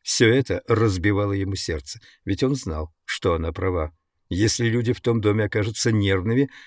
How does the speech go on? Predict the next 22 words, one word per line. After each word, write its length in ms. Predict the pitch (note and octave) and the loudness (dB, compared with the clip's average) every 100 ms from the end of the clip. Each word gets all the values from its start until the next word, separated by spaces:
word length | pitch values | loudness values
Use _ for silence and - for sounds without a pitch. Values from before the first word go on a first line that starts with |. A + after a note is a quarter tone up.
| - | -4
то 160 | - D3+ | 6 6
будет 340 | B2 B2+ D3 | 6 2 2
лучше, 320 | D3 C3+ - D3+ | 2 2 4 4
если 340 | B2+ - B2+ | 4 2 0
она 200 | C3+ A2+ | 0 0
останется 640 | A#2+ - G2 G#2+ - A#2+ - _ | -2 0 -2 0 0 -2 -2 _
здесь. 580 | F2+ E2 E2+ F2 - - _ _ _ _ _ _ - | -4 -2 -2 -2 -4 -10 _ _ _ _ _ _ -10
"Ладно", — 640 | F2+ F#2+ A#2+ E2 D2 C#2+ C#2 _ - | -2 0 0 0 -6 -8 -10 _ -8
сказал 420 | - - F2+ F2+ | -2 0 2 2
он 120 | F2 E2+ | 0 -2
сдавленным 540 | E2 F2+ E2+ F#2 F2+ | 0 0 0 -2 0
голосом, — 480 | F#2+ F2+ - F#2+ - - _ _ - | 0 0 0 -2 -4 -14 _ _ -6
"я 240 | C#3+ B2+ | 0 0
принесу 500 | - G#2+ B2 - E2 | 0 0 0 0 -2
тебе 360 | - D2+ D#2 - | -4 -6 -8 -8
что-нибудь 600 | - - D#2 D#2 D2+ - | -8 -6 -4 -4 -8 -8
поесть". 540 | - E2+ E2+ - - - _ _ _ _ _ | -6 -4 -4 -6 -8 -16 _ _ _ _ _
Потом 420 | G#2+ - A2+ A2 | 4 6 4 4
отвернулся 720 | A2+ A2 A2 A2+ A2+ G#2 - G#2 | 0 0 2 2 2 0 2 0
от 100 | - | 0
фургона, 440 | G#2 G2 G#2 G2 | -2 0 0 0
чтобы 420 | - G#2 F#2+ F2 | -2 -2 0 -2